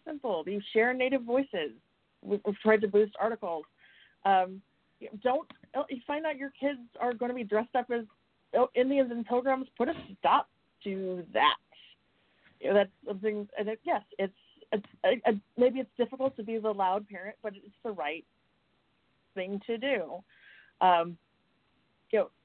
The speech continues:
really learn how to speak out regularly against the impression, the oppression of Native people. I think we're lucky. We have a really great platform here, um, but it is the job of,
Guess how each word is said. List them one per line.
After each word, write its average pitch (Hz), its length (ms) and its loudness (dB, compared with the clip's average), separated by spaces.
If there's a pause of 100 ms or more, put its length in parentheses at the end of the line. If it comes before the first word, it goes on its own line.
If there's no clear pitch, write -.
(320)
really 269 720 0 (100)
learn 240 500 -8
how 226 200 -4
to 220 380 -4
speak 226 200 -10 (100)
out 190 200 0
regularly 208 640 -4
against 160 260 -12 (140)
the 196 80 0
impression, 175 400 -6 (100)
the 190 160 -2
oppression 180 380 -2
of 156 140 -4
Native 156 360 -2
people. 143 280 0
I 123 120 4
think 175 200 -2 (600)
we're 220 160 6
lucky. 254 320 2
We 190 120 -12
have 196 180 -10
a 190 60 -6
really 196 280 -8
great 190 380 -8 (220)
platform 202 720 -8
here, 180 440 -4 (440)
um, 160 260 -4 (300)
but 196 240 4
it 202 160 0
is 208 180 0 (140)
the 190 400 -6 (840)
job 190 560 4
of, 170 180 -4